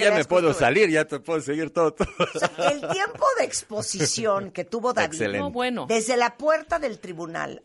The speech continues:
Speaker 2: hasta su coche, no sé cuántos metros eran.
Speaker 1: Era mu-, era mucho, y muy largo.
Speaker 2: Era muy largo. Eso fue lo
Speaker 3: Revisión del entorno,
Speaker 2: Eso fue lo que
Speaker 3: impresionante.
Speaker 2: dije.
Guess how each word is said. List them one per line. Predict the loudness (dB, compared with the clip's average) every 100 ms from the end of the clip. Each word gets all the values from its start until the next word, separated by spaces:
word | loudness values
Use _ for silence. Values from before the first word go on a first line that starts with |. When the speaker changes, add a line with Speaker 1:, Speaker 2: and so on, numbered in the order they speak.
| -12
Speaker 2:
hasta | -12 -12
su | -14 -8
coche, | -8 -6 -8 -10 _ _ _ _ _ _ _
no | -8 -4
sé | -4
cuántos | -4 -4 -6 -6
metros | -6 -6 -8
eran. | -10 -14 -20 _ _ _ _ _
Speaker 1:
Era | -4
mu-, | -2 -2 -4 -2
era | -2
mucho, | -2 -6 -18 -20 _ _
y | -2
muy | 2 2
largo. | 0 -8 -16 _ _ _ _ -8
Speaker 2:
Era | -6
muy | -4 -8
largo. | -12 -20 _ _ _ -20 -20 _ _ _ _ _ _
Eso | -4 2
fue | 4
lo | 4
Speaker 3:
Revisión | 2 0 0 2
del | 2
entorno, | 0 0 2 2 2 0
Speaker 2:
Eso | 0 0
fue | 0 2
lo | 2
que |
Speaker 3:
impresionante. | 2 0 -2 -6
Speaker 2:
dije. | -12